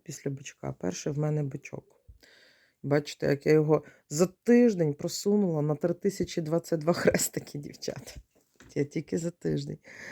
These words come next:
Це я сас-, скучилась так за вишивки. І ось так я просунула вже цього кота, е, на дивані. Бачите, вже до дивану добралася. Тобто я низ, ой, нез-, незручно одною рукою. Я низ абсолютно весь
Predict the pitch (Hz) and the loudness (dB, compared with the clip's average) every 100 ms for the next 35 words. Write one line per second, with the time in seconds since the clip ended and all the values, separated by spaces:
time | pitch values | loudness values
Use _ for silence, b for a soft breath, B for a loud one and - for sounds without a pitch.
0 | B _ - 143 160 156 160 - 147 - | B _ -6 2 2 2 -2 -2 -8 -6
1 | 202 190 202 156 - 156 160 160 156 - | -6 0 2 2 0 -2 0 0 0 -2
2 | 147 - _ B B B B B - 247 | -10 -12 _ B B B B B 4 6
3 | 208 196 - 202 208 185 185 185 170 - | 8 4 0 -2 -2 -2 -2 -2 -8 -4
4 | 180 180 170 160 160 151 170 160 151 151 | -2 2 2 0 -2 -4 -2 -2 -2 -4
5 | - 175 196 B B B B - 175 175 | 0 2 2 B B B B -4 0 2
6 | 170 170 160 170 165 160 170 - 156 165 | 2 0 0 0 0 -2 -6 -8 -4 -2
7 | 156 147 151 156 160 170 165 185 202 208 | -2 0 0 -2 -2 -2 -2 -2 -4 -8
8 | - 233 B B B _ 202 190 208 180 | -12 -16 B B B _ -2 2 2 6
9 | 196 208 269 381 - - _ _ - - | 6 8 6 4 -2 -10 _ _ -20 -20
10 | - - 156 143 160 151 151 143 - 147 | -16 -10 -8 -8 -8 -6 -6 -8 -10 -8
11 | 151 156 - 160 156 170 175 190 240 330 | -4 -4 -6 -8 -2 2 4 4 4 2
12 | - b b b b _ 170 - - 160 | -4 b b b b _ -6 -6 -10 -2
13 | 190 226 220 160 156 170 - - | -2 0 -2 0 -2 -4 -8 -14